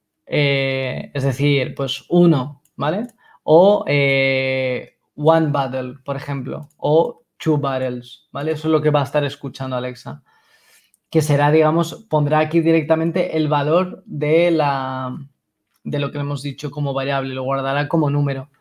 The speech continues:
Entonces podemos hacer comparaciones de una manera tan fácil como, eh, pues si las botellas son menores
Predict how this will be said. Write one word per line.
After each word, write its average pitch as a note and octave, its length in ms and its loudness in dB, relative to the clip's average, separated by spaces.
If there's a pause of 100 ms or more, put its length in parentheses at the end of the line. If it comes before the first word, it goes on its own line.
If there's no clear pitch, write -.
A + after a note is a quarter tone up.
(180)
Entonces D#3+ 260 2
podemos E3 380 6
hacer E3+ 300 0
comparaciones D#3 1080 -2 (180)
de C#3+ 80 -4
una D3+ 140 4
manera D#3 340 2
tan D#3+ 260 0
fácil F3 440 -2
como, F3+ 500 0 (680)
eh, D3+ 140 0
pues C#3+ 180 -6
si D3+ 60 -4
las C3+ 160 -4
botellas D3 500 2
son D#3+ 280 2
menores C#3 680 -4